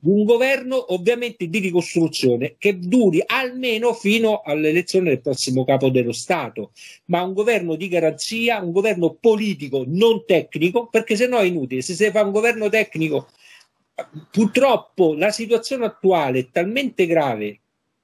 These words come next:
per quello che tutti noi possiamo vedere e vivere in prima persona, che un governicchio come l'attuale, a mio parere, non ha la forza l-, politica per affrontare il periodo di ricostruzione. È utile in questa fase,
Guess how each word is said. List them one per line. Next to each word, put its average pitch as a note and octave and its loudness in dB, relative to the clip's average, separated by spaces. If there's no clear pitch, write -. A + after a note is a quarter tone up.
per - -6
quello G#3 2
che D3+ -4
tutti G3+ 0
noi E3+ 6
possiamo C#3 0
vedere D3 2
e C3 -6
vivere B2 -4
in B2 -10
prima D#3 -2
persona, C3 -2
che - 2
un G#3 4
governicchio A3+ 0
come F3 -2
l'attuale, F#3+ 0
a F3+ -2
mio G#3 0
parere, C#3+ -2
non G3+ 0
ha E3+ 0
la D#3 0
forza G#3 0
l-, C#3+ 2
politica G3+ 2
per D3+ 2
affrontare F3+ 0
il C#3 -6
periodo F3 4
di C#3+ -6
ricostruzione. A#2+ -6
È E3 4
utile G#3 0
in D#3 -4
questa D3 0
fase, B2+ -4